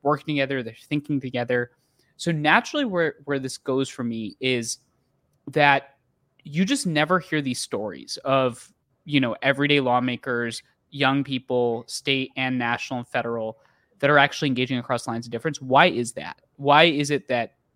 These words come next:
we've never heard these stories? And the first question I ask is, do they actually exist?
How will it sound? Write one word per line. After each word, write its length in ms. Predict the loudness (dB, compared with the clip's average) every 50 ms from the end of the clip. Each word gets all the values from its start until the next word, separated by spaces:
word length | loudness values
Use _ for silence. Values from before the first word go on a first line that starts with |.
| _ _ _ _
we've 180 | -2 -2 -2 0
never 300 | 0 -2 0 0 0 -2
heard 200 | -2 -4 -6 -6
these 140 | -8 -10 -8
stories? 340 | -8 -6 -4 -2 -2 -2
And 100 | -2 -4
the 80 | -6 -8
first 300 | -6 -4 -2 -2 -2 -2
question 300 | -4 -4 -4 -2 -4 -6
I 40 | -4
ask 320 | -4 -6 -6 -6 -6 -4 -4
is, 220 | -4 -4 -6 -10 -16 _ -20 -20 -20 _ _ _
do 120 | 0 2 4
they 140 | 6 6 6
actually 380 | 4 2 -2 -4 -4 -4 -4
exist? 500 | -4 -4 -4 -4 -4 -4 -6 -12 -16 -20